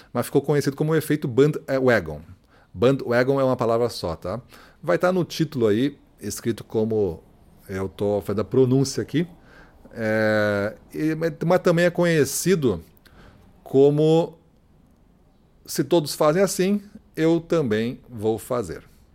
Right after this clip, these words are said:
É aquela tendência de conformidade que as pessoas têm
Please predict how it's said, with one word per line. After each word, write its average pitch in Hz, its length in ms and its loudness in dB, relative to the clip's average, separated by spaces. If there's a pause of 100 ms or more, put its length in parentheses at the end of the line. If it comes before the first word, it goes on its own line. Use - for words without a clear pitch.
(640)
É 95 100 -6
aquela 120 460 0
tendência 120 1200 -2 (640)
de 101 220 -8
conformidade 123 1400 -4 (380)
que - 80 -12
as 90 140 -8
pessoas 95 520 -8
têm 85 280 -12